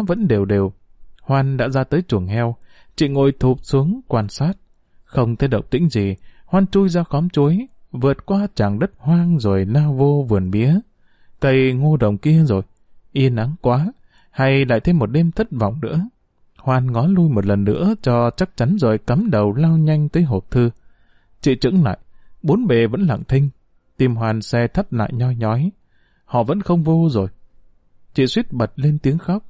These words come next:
Họ không vô răng lại hẹn mình. Họ hết tin rồi chăng? Hoan ngồi thụp xuống cạnh gốc ngô đồng, hai tay ôm gối, đầu gục xuống uất ức. Bỗng có tiếng loạt soạt. Chị ngẩng vội dậy.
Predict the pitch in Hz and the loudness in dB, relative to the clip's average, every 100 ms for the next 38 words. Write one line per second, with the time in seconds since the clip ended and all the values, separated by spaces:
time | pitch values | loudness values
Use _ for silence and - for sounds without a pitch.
0 | - - - 139 131 208 185 196 196 180 | -20 -20 -8 -4 0 0 2 2 0 0
1 | 202 127 113 113 120 113 117 - _ - | 0 2 0 -2 -4 -4 -4 -8 _ -14
2 | - 139 147 262 - 196 190 127 104 104 | -2 0 2 0 2 4 4 2 0 0
3 | 151 170 180 - - - - - _ - | 0 0 -2 -8 -20 -20 -20 -20 _ -20
4 | - - - 190 156 107 104 113 113 - | -20 -12 2 4 6 4 2 2 0 0
5 | 139 233 123 110 185 233 170 151 98 95 | 2 2 0 0 0 2 2 2 0 -2
6 | - - - 170 190 180 185 180 175 156 | -8 -18 -4 0 2 2 2 2 2 2
7 | 151 208 208 104 101 101 98 98 - 117 | 2 2 0 0 2 0 0 -2 -2 -2
8 | 143 190 - 165 - _ _ _ - - | -2 -2 -2 -4 -4 _ _ _ -18 -10
9 | 123 110 - 143 185 214 247 156 - 147 | -6 -4 -4 -2 0 -2 -2 -4 0 2
10 | 185 220 120 92 - 104 95 - - - | 2 2 2 0 -2 -2 -2 -4 -20 -20
11 | - - - 143 127 110 107 110 107 104 | -20 -8 -2 0 2 0 0 0 0 -2
12 | 101 | -2